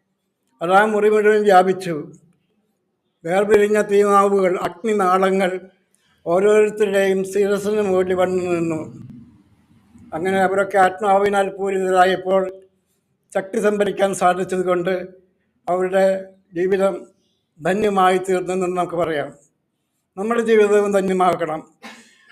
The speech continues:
ഇതിന് നമ്മുടെ ഇവിടം പറയുന്ന ആശയം, "അറിയില്ലേ ചെകുത്താനെ" എന്ന് പറയുമ്പോൾ, അതിനാൽ നീയും ഇതറിയുക, "എൻ്റേതെല്ലാം എനിക്ക്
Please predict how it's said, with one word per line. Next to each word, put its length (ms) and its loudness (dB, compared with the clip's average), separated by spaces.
ഇതിന് 300 -4
നമ്മുടെ 360 0
ഇവിടം 280 -2
പറയുന്ന 380 0
ആശയം, 380 -4
"അറിയില്ലേ 560 2
ചെകുത്താനെ" 680 0
എന്ന് 180 -2
പറയുമ്പോൾ, 440 0
അതിനാൽ 340 0
നീയും 320 2
ഇതറിയുക, 400 4
"എൻ്റേതെല്ലാം 720 4
എനിക്ക് 240 -2